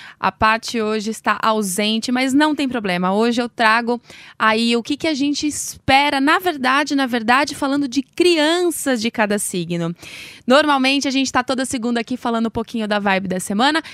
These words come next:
Eu posso falar disso só um pouquinho no final, mas hoje a pauta principal, em comemoração ao Dia das Crianças, aí acontece, né, que acontece no próximo sábado, a gente vai falar um pouco sobre a criança de cada signo.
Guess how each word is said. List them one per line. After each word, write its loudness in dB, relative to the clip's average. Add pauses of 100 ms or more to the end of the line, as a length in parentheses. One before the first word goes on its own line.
(140)
Eu -2
posso 2
falar 2
disso -2
só -2
um -10
pouquinho -2
no -2
final, 0 (500)
mas 2
hoje 0
a 2
pauta -2
principal, 0 (220)
em 0
comemoração 4
ao 2
Dia 2
das -2
Crianças, -2
aí -2
acontece, -2
né, -2
que -8
acontece -2
no 0
próximo 0
sábado, 2 (360)
a 2
gente 0
vai 2
falar 2
um -6
pouco 0
sobre 0 (140)
a -2
criança 0
de -8
cada -4
signo. -4